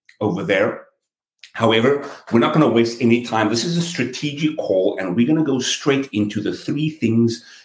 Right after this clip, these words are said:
you must do. So let's go ahead and <laughs> you always have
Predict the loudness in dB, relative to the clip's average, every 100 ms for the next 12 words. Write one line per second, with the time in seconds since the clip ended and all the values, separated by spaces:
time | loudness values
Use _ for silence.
0 | _ -8 -6 0 0 0 -2 -4 -6 -16
1 | -20 0 0 0 -6 -16 _ -20 _ -14
2 | -14 -18 -20 -20 -18 -8 -8 -8 -14 -4
3 | 0 2 2 2 0 -2 -2 -2 0 0
4 | -2 -8 -18 _ _ _ _ _ _ _
5 | _ _ _ _ _ _ _ _ -14 -12
6 | -10 -10 -10 -10 -12 -14 -12 -10 -6 0
7 | 2 2 0